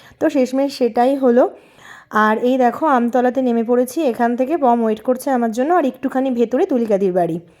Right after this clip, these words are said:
তোমরা হয়তো অনেকেই ভাবছো তুলিকাদি কে, আবার হয়তো অনেকেই চেনো।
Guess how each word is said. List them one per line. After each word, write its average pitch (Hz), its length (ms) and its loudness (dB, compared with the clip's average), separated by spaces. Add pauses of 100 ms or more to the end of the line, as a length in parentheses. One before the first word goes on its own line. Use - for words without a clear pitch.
(520)
তোমরা 285 220 2
হয়তো 302 340 2
অনেকেই 262 520 0
ভাবছো 262 420 0
তুলিকাদি 247 520 0
কে, 254 180 2
আবার 233 260 2
হয়তো 247 260 0
অনেকেই 233 340 -2
চেনো। 254 440 0